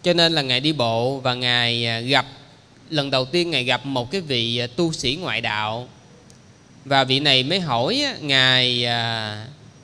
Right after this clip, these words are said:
là ai? Thì Ngài nói là "Ta là một vị chánh đẳng giác." Cái người cư sĩ này á, mới nói tán thán thì thật là hiếm có.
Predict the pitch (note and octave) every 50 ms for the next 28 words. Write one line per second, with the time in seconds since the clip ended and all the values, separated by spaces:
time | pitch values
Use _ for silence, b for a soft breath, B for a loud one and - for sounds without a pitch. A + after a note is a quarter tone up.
0 | - - B2+ B2 B2 - D3+ E3 E3+ F3 F3 F3 E3+ D#3 C#3 B2+ - - - B2+
1 | B2+ B2+ B2 B2 B2 B2 B2+ B2+ D3+ G3 G3+ D#3+ B2+ A#2+ A#2+ - D#3+ D#3 D#3+ D#3
2 | D#3 D3+ D3+ D3 C#3+ C3+ B2 A#2+ A#2 A2+ A#2+ B2 A#2 A2 B2 - - F3 F3 D#3
3 | B2 C3 D#3 E3 F3+ F#3 F#3+ G3 F#3+ - - - - - - - - - - -
4 | - - - - - - - - - - - - - - - - B3 B3+ G#3 D#3
5 | C#3 E3 F#3+ F#3 - D3 C3 F3 A3 F#3+ D3+ C3+ B2+ C3 D#3 F3+ - - - -
6 | - - - - - - - - - - - F#3 G3 F#3+ F3+ F3+ F#3+ G#3+ A#3+ B3
7 | A#3 G3 E3 D#3 D3+ D3 A#2+ - - - - F#3+ G#3+ B3+ B3+ A3 G3 F#3 G3 G#3+
8 | B3+ C#4+ C#4+ B3+ - E3 B2+ - F3+ E3 D3+ D#3 C3+ A#2+ D#3 G#3 A#3+ B3 - G#3+
9 | A3+ C4 C#4+ C#4